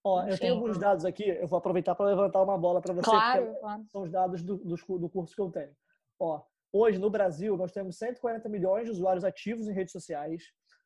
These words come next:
Speaker 1: São noventa e quatro por cento da população já tem acesso ao smartphone, ou seja, independente da idade, noventa e quatro por cento já tem acesso.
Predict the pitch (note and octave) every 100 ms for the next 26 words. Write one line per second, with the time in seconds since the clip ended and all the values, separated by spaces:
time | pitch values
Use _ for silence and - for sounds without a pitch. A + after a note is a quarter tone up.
0 | _ _ - G3 F#3 F#3+ F#3+ A#3+ B3+ A3+
1 | A3+ - G3 F#3+ - F#3+ F#3 G3 F#3+ F#3
2 | F#3 G3+ G#3+ - G3 G3 F3 F#3 D3+ -
3 | - F3 F3 G#3 - _ _ _ F#3 F3+
4 | F#3+ F3 F3 F3 F#3 F3 F3+ F3 F3 E3
5 | F3 G#3+ G3 F#3 - F#3 F3 F3+ F3 F3+
6 | E3 - E3+ F3 -